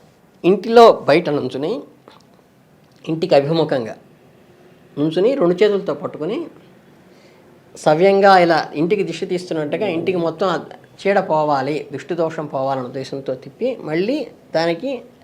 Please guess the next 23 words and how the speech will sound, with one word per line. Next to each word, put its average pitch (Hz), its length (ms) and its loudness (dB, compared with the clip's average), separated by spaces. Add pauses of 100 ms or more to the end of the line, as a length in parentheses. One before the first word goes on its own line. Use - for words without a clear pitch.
యాంటీ 190 220 2
క్లాక్ 156 280 -2
వైజ్, 117 160 -4
క్లాక్ 147 280 -6
వైజ్, 180 200 0
యాంటీ 170 320 -2
క్లాక్ 165 280 0
వైజ్ 143 200 -2
కూడా 135 160 -8
తిప్పేసి 139 580 -10 (1200)
ఎవరు 220 380 12
మన 202 320 4 (420)
అది 147 140 2
తీసేటప్పుడు 202 540 2
ఏంటంటే 185 320 2
మనకి 180 300 0
ఏది 170 120 2
గబుక్కునే 175 720 2 (1200)
మన 156 120 2
ఎదురొస్తే 190 400 4
ఏంటంటే 185 240 2
వాళ్ళకి 190 300 4
అది 147 340 -2